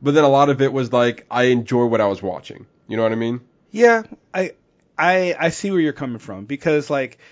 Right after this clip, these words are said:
Speaker 2: now if they did a second season, what would you wanna see from the second season?
Speaker 1: Honestly, and they kind of already said this. This, they said the second season is gonna focus on a lot of the, the characters from Phase Four, um, and they're gonna be less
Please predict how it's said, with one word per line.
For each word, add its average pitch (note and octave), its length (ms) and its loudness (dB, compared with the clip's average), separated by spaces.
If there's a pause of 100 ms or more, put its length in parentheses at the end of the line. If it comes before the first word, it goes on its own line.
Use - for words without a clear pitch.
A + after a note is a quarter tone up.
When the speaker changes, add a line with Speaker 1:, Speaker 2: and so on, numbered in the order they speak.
(200)
Speaker 2:
now D#3 140 0
if D3+ 80 0
they E3+ 140 2
did E3+ 180 0
a D#3+ 40 0
second D3 340 -4
season, C3 380 -6
what C3 160 -4
would D3 160 -4
you D3 80 -4
wanna B2 240 -6
see B2 340 -10
from A#2 240 -8
the G#2+ 80 -10
second G#2+ 320 -12
season? - 440 -20 (720)
Speaker 1:
Honestly, C3 480 2
and B2+ 220 0
they C3 100 4
kind D#3 180 2
of C3+ 80 2
already B2 260 4
said - 300 -2
this. F2+ 340 -8 (320)
This, A2+ 240 -2
they B2 120 -4
said E3+ 180 2
the C3 80 -4
second C#3+ 360 0
season C3+ 340 -2
is A#2+ 60 -4
gonna A#2+ 120 -2
focus A#2 420 -4
on A#2 120 2
a A2 40 -2
lot G#2 200 -2
of A2 60 -6
the, G#2+ 300 -2
the G#2+ 120 -8
characters G2+ 440 -4
from A2 160 -10
Phase G2 320 -8
Four, F#2 420 -8 (460)
um, G2 600 -2
and G2 560 -2 (160)
they're A2 240 -4
gonna A2+ 180 0
be G#2 440 -6
less G#2 720 -4